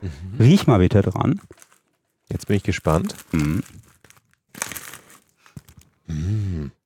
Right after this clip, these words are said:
Speaker 2: Herrlich, oder?
Speaker 1: Alter. Ey,
Speaker 2: Find ich
Speaker 1: total
Speaker 2: auch.
Speaker 1: geil.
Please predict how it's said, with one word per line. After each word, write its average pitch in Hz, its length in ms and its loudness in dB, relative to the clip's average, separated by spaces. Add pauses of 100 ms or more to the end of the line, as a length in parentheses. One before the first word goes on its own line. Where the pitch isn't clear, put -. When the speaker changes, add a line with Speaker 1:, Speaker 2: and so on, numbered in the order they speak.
Speaker 2:
Herrlich, - 420 4
oder? 165 240 4 (400)
Speaker 1:
Alter. 82 800 -2 (560)
Ey, 90 80 -2
Speaker 2:
Find 120 120 6
ich 160 80 4
Speaker 1:
total 87 280 4
Speaker 2:
auch. - 40 -10
Speaker 1:
geil. 98 280 2